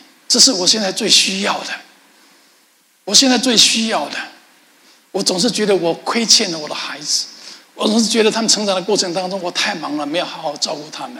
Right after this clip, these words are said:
他现在身上有疾病，他又要面对功课的压力，还有生活的压力。谢谢你让我知道，我教育出这么样好的孩子，给我是非常大的鼓励。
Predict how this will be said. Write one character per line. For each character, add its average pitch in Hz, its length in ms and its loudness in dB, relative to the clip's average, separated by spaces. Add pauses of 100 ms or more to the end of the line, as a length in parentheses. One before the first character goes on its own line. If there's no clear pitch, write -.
(380)
他 208 120 -2
现 196 240 4
在 180 100 2
身 185 240 2
上 180 100 -4
有 151 120 -6
疾 151 240 -2
病， 156 280 -4 (240)
他 - 120 -2
又 180 80 0
要 190 140 2
面 185 220 -2
对 175 140 -2
功 165 240 -4
课 175 160 -8
的 160 80 -8
压 165 220 -6
力， 147 200 -4 (380)
还 170 120 -10
有 151 60 -6 (400)
生 175 260 4
活 139 140 -6
的 - 100 -6
压 160 260 -8
力。 160 120 -12 (380)
谢 - 240 6
谢 180 180 4
你 143 160 0
让 160 240 -4
我 143 80 -10
知 - 140 0
道， 156 260 -8 (760)
我 160 80 -4
教 180 200 2
育 165 60 0
出 - 180 -2
这 160 160 0
么 160 120 -4
样 147 200 -4
好 - 200 -10
的 127 80 -10
孩 - 300 -8
子， - 200 -2 (580)
给 220 120 2
我 190 120 2
是 190 140 4
非 220 160 -4
常 160 220 -4
大 165 180 -6
的 160 80 -12
鼓 - 320 -14
励。 151 120 -10